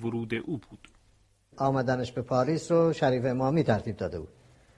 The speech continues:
Speaker 2: به امید که اون بیاد در اینجا، به اصطلاح، مضحکه بشود، مطبوعات و اینا بنویسن که بابا این آدم مرتجع بی ربطی از مخالف شاه، بعد اگر اینه مخالفش، بهتره که اونجا بماره.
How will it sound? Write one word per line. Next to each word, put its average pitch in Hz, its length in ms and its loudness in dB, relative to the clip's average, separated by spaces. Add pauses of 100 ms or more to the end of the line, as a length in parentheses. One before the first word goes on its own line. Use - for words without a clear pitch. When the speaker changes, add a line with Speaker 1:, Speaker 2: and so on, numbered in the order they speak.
(120)
Speaker 2:
به 107 280 -2
امید 123 460 -2
که 120 80 -4
اون 98 260 -6
بیاد 117 320 0
در 123 120 0
اینجا، 120 500 2 (440)
به 110 60 -4
اصطلاح، 107 320 -6
مضحکه 123 680 6
بشود، 165 500 6 (440)
مطبوعات 131 600 0
و 143 40 -2
اینا 127 260 -2
بنویسن 123 420 -4
که 113 160 -8
بابا 107 220 -4
این 104 160 -4
آدم 101 260 -2
مرتجع 107 680 -2
بی 101 140 -6
ربطی 101 340 -2
از 92 260 -6 (400)
مخالف 101 460 -6
شاه، 117 280 -4
بعد 110 220 -6 (280)
اگر 131 220 4
اینه 151 220 8
مخالفش، 160 440 10
بهتره 139 340 4
که 139 80 -4
اونجا 117 280 0
بماره. 90 320 -6